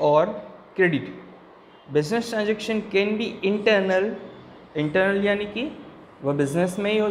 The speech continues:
सकता है, within a business limit। तो हम कोई बिजनेस परचेज कर रहे हैं,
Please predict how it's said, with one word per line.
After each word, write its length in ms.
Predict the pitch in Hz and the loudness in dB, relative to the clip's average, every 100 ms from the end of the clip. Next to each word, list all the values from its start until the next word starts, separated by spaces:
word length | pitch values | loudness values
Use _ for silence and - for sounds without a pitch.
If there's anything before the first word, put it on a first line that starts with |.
| 208 | -2
सकता 260 | 185 170 143 | -2 0 0
है, 180 | 123 - - - - - 147 | -2 -6 -12 -20 -20 -4 0
within 300 | 170 202 202 | 2 4 4
a 40 | 185 | 2
business 360 | 175 185 170 143 | 2 0 0 -2
limit। 280 | 131 - - - - - - - - | -2 -6 -14 -20 -20 -20 -20 -20 -4
तो 240 | 143 147 143 160 | 2 4 4 2
हम 160 | 180 | 0
कोई 140 | 185 180 | 0 2
बिजनेस 320 | 170 190 190 185 | 0 0 0 0
परचेज 420 | 180 185 180 - - 170 | 0 -2 -4 -8 -4 0
कर 140 | 175 | 2
रहे 180 | 180 180 | 2 0
हैं, 220 | 180 | -2